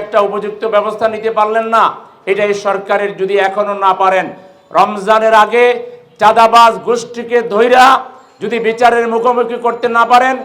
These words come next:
আপনাদের এক নাম্বার দুর্বলতা হবে, আপনারা চাঁদাবাজদেরকে দমন করতে পারেন নাই। আর চাঁদাবাজ দমন করতে পারেন না, আমরা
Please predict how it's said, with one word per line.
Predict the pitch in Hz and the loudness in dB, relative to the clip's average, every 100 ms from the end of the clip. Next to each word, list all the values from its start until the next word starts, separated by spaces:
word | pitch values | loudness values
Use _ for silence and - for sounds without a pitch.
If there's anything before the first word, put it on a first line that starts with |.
| - - | -14 -4
আপনাদের | 170 175 196 202 196 185 202 | 0 0 0 -4 -2 0 0
এক | 196 | -2
নাম্বার | 202 196 190 185 151 | -6 -4 -2 -4 -4
দুর্বলতা | 170 170 170 175 165 | -8 -6 -8 -4 -4
হবে, | 160 156 156 | -2 -2 -4
আপনারা | 151 156 151 | -4 -6 -6
চাঁদাবাজদেরকে | 156 151 151 147 139 135 131 139 | -6 -4 -2 -4 -6 -8 -12 -10
দমন | 127 123 123 - | -10 -10 -12 -14
করতে | 117 117 | -16 -16
পারেন | - 98 87 | -14 -14 -16
নাই। | 82 - _ - - - - - - - - - - _ _ _ | -20 -20 _ -20 -20 -16 -14 -12 -12 -12 -12 -16 -20 _ _ _
আর | 147 151 | -20 -8
চাঁদাবাজ | 220 220 233 240 214 | -4 -2 -2 -2 -2
দমন | 226 226 | -6 -6
করতে | 226 220 | -8 -6
পারেন | 208 196 | -6 -6
না, | 190 | -6
আমরা | 190 | -6